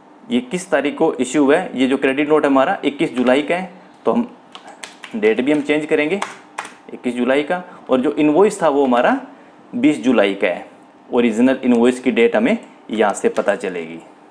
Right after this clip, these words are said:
और ये इसका original invoice number है और ये इसका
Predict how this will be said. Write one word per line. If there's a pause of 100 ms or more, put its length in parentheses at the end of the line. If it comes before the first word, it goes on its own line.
(380)
और
ये
इसका
original
invoice
number
है (220)
और
ये
इसका